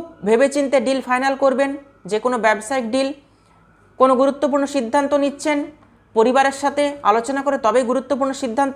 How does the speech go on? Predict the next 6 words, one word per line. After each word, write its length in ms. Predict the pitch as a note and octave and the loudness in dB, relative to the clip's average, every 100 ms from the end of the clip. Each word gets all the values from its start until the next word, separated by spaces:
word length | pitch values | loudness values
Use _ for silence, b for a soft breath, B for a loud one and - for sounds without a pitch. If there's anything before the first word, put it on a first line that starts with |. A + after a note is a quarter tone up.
| C#4 | 0
নেবেন। 200 | C4+ D4 D4 - b b b b b b - | 2 0 -2 -12 b b b b b b -6
ম্যাচুরিটি 580 | F#3 B3+ B3+ D4 C#4+ C#4+ | 0 0 2 0 2 2
লেভেল 220 | C#4 C#4+ D4 - G3+ | 4 2 0 -2 0
অবশ্যই 400 | G3+ B3+ - D4+ B3 | 2 2 0 0 2
বাড়িয়েছে 340 | C4 C4+ C#4+ C#4 | 2 0 -2 0
শনি, 200 | C4+ | 0